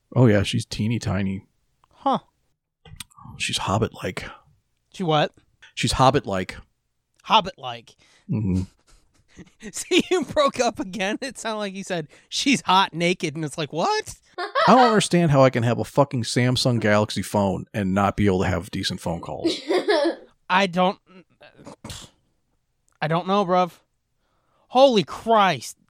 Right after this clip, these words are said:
Speaker 2: Casper came out in ninety-five.
Speaker 1: Yeah, I know. I just saw that.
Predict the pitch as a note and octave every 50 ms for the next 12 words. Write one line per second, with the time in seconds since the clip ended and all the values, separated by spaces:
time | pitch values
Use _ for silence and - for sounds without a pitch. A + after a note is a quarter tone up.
0 | _ - A3 A3 A#3 A3+ - - A3+ G#3 - A#3+ A3+ G#3 G3+ G#3 - F3+ E3+ F3
1 | F3 F3 F3+ F#3+ G3+ G3 F#3 F#3 - - - E3 D#3+ D#3+ D#3 D3+ C#3 B2 A2+ A2
2 | - - _ _ - - A#2 G#2 F#2+ F#2+ A2+ B2 G#2 F2 F2 F2 G#2 - - -
3 | F#2+ G#2 G2+ - - E2+ F2